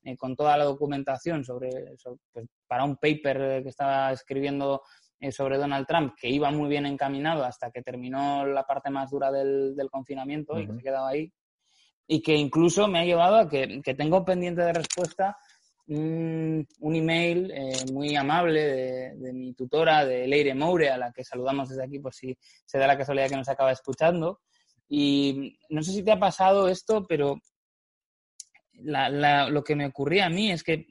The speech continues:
Speaker 1: eh, no sabía casi ni qué responder, ¿no? En esa vorágine,
Speaker 2: Ujú.
Speaker 1: eh, de trabajo
Speaker 2: Sí.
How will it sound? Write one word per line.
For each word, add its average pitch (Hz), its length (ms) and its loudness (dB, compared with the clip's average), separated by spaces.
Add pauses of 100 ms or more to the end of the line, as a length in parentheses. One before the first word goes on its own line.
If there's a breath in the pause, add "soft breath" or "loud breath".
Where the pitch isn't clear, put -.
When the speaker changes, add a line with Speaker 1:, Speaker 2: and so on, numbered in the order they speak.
Speaker 1:
eh, 107 260 -6
no 151 160 -2
sabía 170 340 2
casi 151 240 -6
ni 165 120 -4
qué 156 100 0
responder, 135 540 -4
¿no? 135 100 -8
En 139 80 -4
esa 151 180 -4
vorágine, 151 460 -2 (220 loud breath)
Speaker 2:
Ujú. 101 280 -8
Speaker 1:
eh, 143 200 0
de 139 120 0
trabajo 147 840 4
Speaker 2:
Sí. - 60 -20